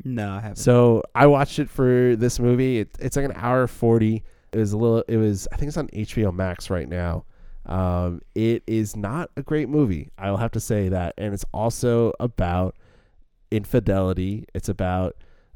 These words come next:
Speaker 2: a woman kind of, she's, like, they don't directly call her a prostitute, but there's definitely some sort of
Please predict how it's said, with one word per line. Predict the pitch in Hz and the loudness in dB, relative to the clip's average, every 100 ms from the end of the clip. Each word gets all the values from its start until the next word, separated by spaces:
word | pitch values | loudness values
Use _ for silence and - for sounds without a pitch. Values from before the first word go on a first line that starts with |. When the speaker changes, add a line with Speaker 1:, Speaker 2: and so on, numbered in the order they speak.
| - | -6
Speaker 2:
a | - 113 | 4 4
woman | 104 104 107 104 104 | 6 2 2 -2 -4
kind | - - 104 104 | -8 -4 -2 2
of, | 104 98 95 95 - - _ _ _ _ - | 4 4 2 0 -8 -20 _ _ _ _ -20
she's, | - - 135 | -8 -4 2
like, | 151 139 - - - | 2 2 -2 -4 0
they | 123 | 2
don't | 123 147 | 2 0
directly | 120 117 - | 0 -2 -4
call | 135 - 107 | -6 -2 -2
her | 117 117 | 0 -2
a | |
prostitute, | - - - - 139 - 156 147 | -4 -8 -10 -8 -8 -4 -4 -4
but | 101 95 80 _ _ | -2 -2 -4 _ _
there's | - 104 98 98 | -6 -4 -4 -2
definitely | 104 101 117 104 101 104 98 | -2 -2 -2 -2 -4 -4 -4
some | - - 101 98 101 101 98 | -8 -8 -4 -2 0 -2 -4
sort | - 117 101 | -6 -4 -2
of | 92 | -4